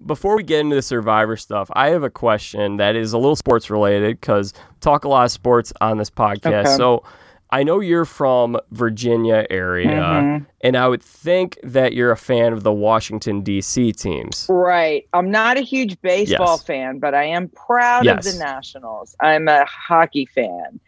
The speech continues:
Speaker 2: which, uh, will map back to my time on Survivor because it was during
Speaker 1: Yes.
Speaker 2: the playoffs. And the last thing I saw before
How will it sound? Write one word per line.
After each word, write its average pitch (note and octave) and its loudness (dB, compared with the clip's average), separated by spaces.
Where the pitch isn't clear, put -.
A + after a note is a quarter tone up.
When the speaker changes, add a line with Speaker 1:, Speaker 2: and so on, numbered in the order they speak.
Speaker 2:
which, - 2
uh, D3+ 2
will D#3+ 0
map F3 -2
back C#3+ 0
to - -14
my B2+ -6
time C3 -4
on B2+ -2
Survivor B2+ 0
because C3 -2
it D3+ 0
was C#3 -4
during D#3 2
Speaker 1:
Yes. C3+ 2
Speaker 2:
the E3+ 0
playoffs. C#3+ -2
And C#3+ 0
the D#3 2
last D3+ 2
thing F3 -2
I D#3 -2
saw C#3 0
before C#3+ 0